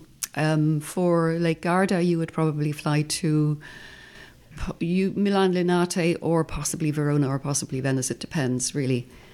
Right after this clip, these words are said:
um, on the d-, the date that you're travelling. Um, s-, and for Lake Maggiore, it could be one of the Milan airports.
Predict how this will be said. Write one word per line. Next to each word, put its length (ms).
um, 460
on 280
the 80
d-, 220
the 100
date 260
that 160
you're 60
travelling. 440
Um, 600
s-, 140
and 180
for 300
Lake 240
Maggiore, 420
it 100
could 240
be 400
one 240
of 100
the 60
Milan 260
airports. 500